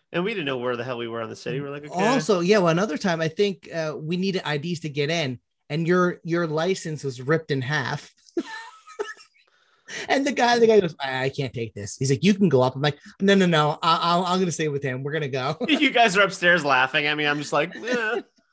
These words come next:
Speaker 2: <laughs>
Speaker 1: Getting mugged on the street.
Speaker 2: But, uh, yeah, I remember I have to be at work at ten o'clock the next day, and we got home at six. Uh, I think we took, like, the five something train. We, I think we parked somewhere. We fell asleep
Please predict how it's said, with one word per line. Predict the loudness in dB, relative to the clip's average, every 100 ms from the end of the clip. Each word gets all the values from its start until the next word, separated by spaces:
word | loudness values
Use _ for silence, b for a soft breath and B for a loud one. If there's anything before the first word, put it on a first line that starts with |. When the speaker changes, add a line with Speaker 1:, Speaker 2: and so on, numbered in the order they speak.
| -14 -12
Speaker 2:
<laughs> | -14 -16 -20 _ -8
Speaker 1:
Getting | -8 -4
mugged | -2 -2 -2
on | -6
the |
street. | -6 -4 -2 -4 -8 _ _ _ _ _ _ _ -6
Speaker 2:
But, | -2 0
uh, | 0 0 -4 -10 _ _ _ -4
yeah, | 0 2
I | 2
remember | 2 0
I |
have | 0 -4
to | -6
be | -4
at | -2
work | -2 -4
at | -6
ten | -8
o'clock | -4 -4 -4
the | -4
next | -4 -6
day, | -4 -2 -4 -8 _ _ _ _ _ -2
and | 2 2 2 -2 -8 -2
we | 0 2
got | 2 2
home | 2 0
at | -2
six. | -6 -6
Uh, | -4 -2 -2 -4
I |
think | -6 -8
we | -8
took, | -8 -6 -6
like, | -6
the | -8
five | -2 -2 0
something | -4 -6
train. | -2 -2 0 -2 -6 _ B B B B 4
We, | 4
I | 4
think | 2 2
we | 2
parked | 0 0 0 0
somewhere. | -2 0 0 0 -2 -6
We | -8
fell | 0 2 2
asleep | 0 -2 -2 -2 -2